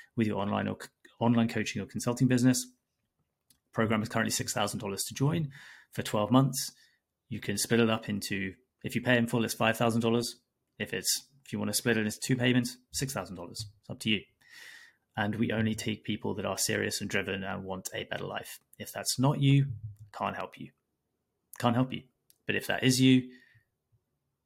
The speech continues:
please book your one-on-one advisory call with me. It'd be great to chat and actually take you through this stuff.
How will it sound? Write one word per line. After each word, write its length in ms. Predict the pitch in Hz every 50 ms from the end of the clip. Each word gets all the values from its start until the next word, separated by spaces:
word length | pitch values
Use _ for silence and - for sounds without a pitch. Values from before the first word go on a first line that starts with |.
| _ _ _
please 300 | - - 127 135 143 131
book 180 | 135 135 131 131
your 120 | 127 113
one-on-one 340 | 107 107 104 107 104 107 107
advisory 380 | 107 104 104 104 101 98 101 98
call 180 | - - 104
with 80 | 104 101
me. 200 | 110 101 98 98
It'd 140 | 95 - 104
be 60 | 104
great 240 | - 123 113 107 -
to 80 | -
chat 260 | - - 110 101 101 -
and 140 | 98 101
actually 300 | - 104 104 - - 110
take 260 | 104 - - 107 107 -
you 80 | -
through 220 | - - 107 98 95
this 120 | 95 -
stuff. 300 | - - 98 95 -